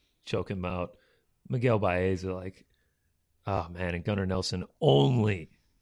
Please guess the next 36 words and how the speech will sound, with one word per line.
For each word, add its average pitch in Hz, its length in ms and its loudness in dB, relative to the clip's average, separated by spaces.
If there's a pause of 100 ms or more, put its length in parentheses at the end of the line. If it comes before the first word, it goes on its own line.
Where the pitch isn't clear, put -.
(160)
only 127 540 4
ever 107 320 2
wins 101 260 -4
by 98 140 -6
submission. 92 640 -8
Uh, 101 320 0
I - 160 -4
had 95 140 -2
so, - 180 -4 (480)
<laughs> - 380 -20
I, - 60 -4
I - 300 -4
had 98 220 -6
just - 220 -10
so 101 200 -4
much 92 220 -8
hope 92 220 -6
for - 100 -12
that 90 200 -8
one. 92 240 -8
That's, 95 280 -12
uh, - 260 -10 (720)
that 95 100 -4
was 85 140 -6
really 85 180 -8
a 85 40 -12
bummer 87 300 -10
looking 92 220 -12
back 90 220 -12
on 113 140 -14
that 120 100 -14
one. - 180 -12
Uh, 247 200 -14
either 151 280 2
way, 90 220 -10 (420)
uh, 101 300 -2